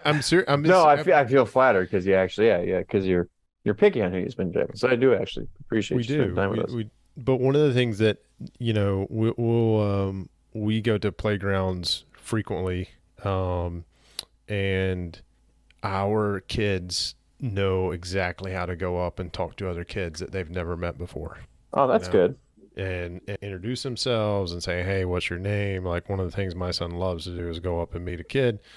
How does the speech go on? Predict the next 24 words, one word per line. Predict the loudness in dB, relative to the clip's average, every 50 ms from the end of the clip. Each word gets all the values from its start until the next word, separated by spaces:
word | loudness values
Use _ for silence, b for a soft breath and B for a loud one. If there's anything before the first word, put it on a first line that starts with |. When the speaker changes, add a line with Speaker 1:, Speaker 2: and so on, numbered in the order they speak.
| b b b _ _ -4
Speaker 1:
They | -2 -2 -2
got, | -2 -6
start | -6 -6 -6 -4
going | -4 -4 -4
playing | -4 -4 -4 -4 -4
tag | -4 -2 -2 -2 -2 -2 -4
or | -4
whatever. | -4 -2 -2 -4 -2
"Hey, | -2 -2 0 0
do | 0
you | 0 -2
play," | 0 0 2 4 4 2 2 -2 -4 -4
you | -2 0
know, | 0 0
whatever | 0 0 0 0 0 -2
the | -4 -4
game | -4 -4 -4 -4 -4
is, | -6 -6 -6 -8 -10 -14 -12 -8 -4
Minecraft | -2 -2 -2 -4 -2 -4 -2 -2 0 -2 -2 -4 -4 -4 -6
or | -4 -2 -4 -4
Brawl | -4 -4 -4 -2 -2 -4
Stars | -4 -4 -2 -2 -2 -4
or | -4
whatever. | -4 -4 -4 -4 -4 -6 -6 -8